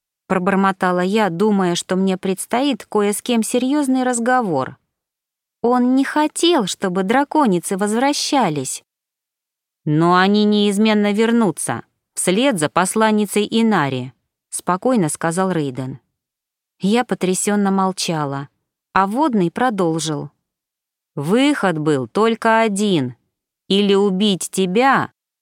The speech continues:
на что Мичио Кинрю пойти не смог". "Или убить моего дракона",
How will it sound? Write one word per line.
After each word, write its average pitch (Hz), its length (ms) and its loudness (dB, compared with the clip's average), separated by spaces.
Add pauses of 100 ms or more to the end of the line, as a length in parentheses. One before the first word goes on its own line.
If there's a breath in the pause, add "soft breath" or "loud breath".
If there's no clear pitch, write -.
(120)
на 180 140 4
что 214 220 -2
Мичио 208 480 2
Кинрю 214 500 2
пойти 165 400 -2
не 175 160 2
смог". 151 540 -4 (840)
"Или 220 280 2
убить 226 500 -2
моего 226 460 2
дракона", 208 1000 -2